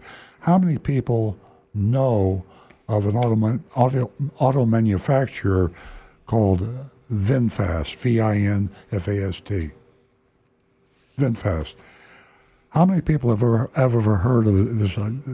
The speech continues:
if you haven't heard of VinFast, then you don't know the C E O.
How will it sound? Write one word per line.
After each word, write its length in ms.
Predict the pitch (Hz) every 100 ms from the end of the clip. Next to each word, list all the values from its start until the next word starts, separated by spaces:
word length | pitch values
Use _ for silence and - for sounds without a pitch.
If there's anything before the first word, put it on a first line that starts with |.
| 131
if 180 | - -
you 60 | 135
haven't 220 | 151 117
heard 160 | 120 98
of 60 |
VinFast, 580 | 117 139 - 98 101 - - - -
then 160 | 113
you 100 | 104
don't 260 | 104 120 110
know 340 | 113 110 98 - -
the 120 | 101
C 440 | 90 143 127 113 107
E 60 |
O. 300 | 117 101 78